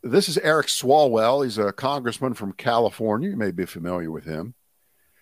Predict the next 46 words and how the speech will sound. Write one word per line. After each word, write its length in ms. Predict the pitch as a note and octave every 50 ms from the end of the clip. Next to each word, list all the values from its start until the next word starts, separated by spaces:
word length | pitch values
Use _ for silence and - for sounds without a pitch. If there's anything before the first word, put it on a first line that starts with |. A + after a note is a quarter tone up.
| _ _ _ _ _ _ _ -
And, 380 | - B2 A2+ A2+ A2 G#2+ G2+ A#2+
uh, 400 | A#2 A#2 A2+ A2+ A2 A2 A2+ - - _ _ _ _ _ _ _ _ -
he 180 | C3 C3+ E3+ G#3
was 140 | E3+ - -
fed 320 | - - C#3 A#2+ G#2+ F#2+
up 220 | F2 D2+ C2 - _ _ _ _ _ _ _ _ _ _ -
because 320 | A#2 - C3+ B2 A2 -
Jim 300 | - - D#3 G3 G3 D3+
Jordan 580 | A2+ B2 B2+ A#2 A2+ A2+ A2 G#2 G#2+ G#2+ A2+ B2+
and 140 | - A2 G#2
Matt 300 | A2 C3+ C#3 C#3 C#3 B2+
Gaetz, 520 | G#2 G#2 F#2+ F#2 F#2 G2 - - - - - _ _ _ _ _ -
and 100 | E3+ F#3+
you'll 140 | A#3+ A3+
see 200 | - - F#3+ E3
the 100 | D3 B2+
clips 420 | - - - A#2+ A#2+ A2+ - - -
throughout 380 | - - A#2 A#2 A2 G#2+ G#2+
the 80 | - G2+
day, 240 | F#2 G2+ G2 G2 G2
or 80 | G2
you 80 | G#2 A#2
can 120 | - C#3
find 280 | A#2 - A#2+ A#2+ A#2 A2+
them 80 | A2 G#2+
on 100 | G#2+ G#2
the 120 | F#2+ F#2+
internet 340 | F#2+ F#2+ F#2+ F#2+ F#2+ G2 - _ _ _
now. 540 | - - D#2+ E2 E2+ E2+ E2+ E2+ E2+ E2 - _ -
They'll 160 | - - D2+
be 140 | D2+ C#3 C3
on 100 | A#2+ G2+
T 240 | - - F2+ F2+ F2
V 200 | E2 F2 F2 E2+
later 320 | D#2+ D#2+ E2 E2+ F2 F2 E2
today 340 | D#2+ E2 D#2+ D#2+ D#2+ D#2+ D#2+ - _ -
and 220 | - D#2+ D2+ D2+ C#2+
tonight. 380 | D#2+ D#2 D2 C2+ C2 C2+ - _ _ _ _ _ _ _ _ _ _ _ _ _
They 200 | - - D#3+ D#3+
were 120 | D3 C3 A#2+
just 380 | G#2 - B2 G#2+ - - _
completely 560 | - - G#2 F#2 - F2+ A2+ A#2 A2 A2 F#2+ E2
hysterical. 760 | D#2+ F2+ D#2+ - - - A2 F#2+ F2+ F2 E2+ - - E2+
It 60 | A2 C3
was 160 | A2 E2+ -
just 260 | E2+ F#2+ F#2 -